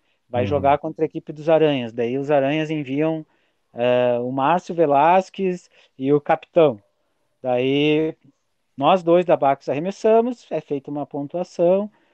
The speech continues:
Speaker 1: daí é feita toda a higienização ali entre um arremesso e outro, arremessador. Depois vai a equipe dos Aranhas, arremessam, a gente sai pro ginásio, é sem torcida. Meia hora terminou, entra outra,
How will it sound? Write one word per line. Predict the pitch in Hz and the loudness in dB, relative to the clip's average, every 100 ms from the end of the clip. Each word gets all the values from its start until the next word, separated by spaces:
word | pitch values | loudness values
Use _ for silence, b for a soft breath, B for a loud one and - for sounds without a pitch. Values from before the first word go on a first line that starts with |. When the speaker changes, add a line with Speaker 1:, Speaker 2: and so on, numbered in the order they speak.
| _ - | _ -8
Speaker 1:
daí | 123 127 | -2 0
é | 131 | 0
feita | 139 139 _ | -2 -4 _
toda | 147 151 | -2 0
a | |
higienização | 139 123 127 127 143 151 - 160 | 0 -2 -4 -2 -4 -4 -2 -2
ali | 131 123 | -2 -4
entre | 123 127 | -6 -8
um | 127 | -8
arremesso | 120 117 123 - | -6 -6 -8 -6
e | 135 | -2
outro, | 147 - 156 | -2 -2 -8
arremessador. | 117 117 156 143 160 196 b b | -8 -8 -6 -2 -2 -2 b b
Depois | - - 165 | -10 2 2
vai | 160 156 | 6 4
a | |
equipe | 151 165 160 | 4 -4 -8
dos | 156 185 | 2 4
Aranhas, | 196 196 214 226 226 _ _ _ | 6 6 6 2 -4 _ _ _
arremessam, | 143 135 165 180 185 214 196 | -4 2 2 4 2 0 -2
a | |
gente | 151 156 | -4 -6
sai | - 156 | 0 0
pro | 139 147 | 2 -4
ginásio, | 175 185 196 208 170 | -4 -2 2 2 2
é | |
sem | - 135 | -2 -6
torcida. | - 185 - 208 208 208 226 _ _ _ _ _ _ _ _ _ - | -6 -10 -6 0 0 0 -4 _ _ _ _ _ _ _ _ _ 0
Meia | 170 196 180 | 4 6 8
hora | 185 196 | 8 6
terminou, | 190 185 180 180 180 214 | 4 0 -2 0 4 4
entra | 185 185 196 240 190 | 2 0 -4 -2 2
outra, | 165 165 - 143 113 | 2 2 2 -2 -2